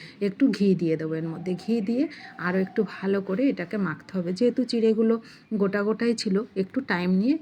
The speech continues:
এই ডোটাকে রেডি করবেন। তো দেখুন একদম সফট ডোটা আমার রেডি হয়ে গেছে।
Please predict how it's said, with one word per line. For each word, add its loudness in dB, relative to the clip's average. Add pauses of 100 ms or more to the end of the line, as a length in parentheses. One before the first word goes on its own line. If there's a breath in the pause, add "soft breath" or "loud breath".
(260 loud breath)
এই 2
ডোটাকে 0
রেডি 4
করবেন। -4 (1200)
তো 4
দেখুন 2
একদম 0 (120)
সফট -2 (280)
ডোটা 2
আমার 2
রেডি 0
হয়ে -2
গেছে। -4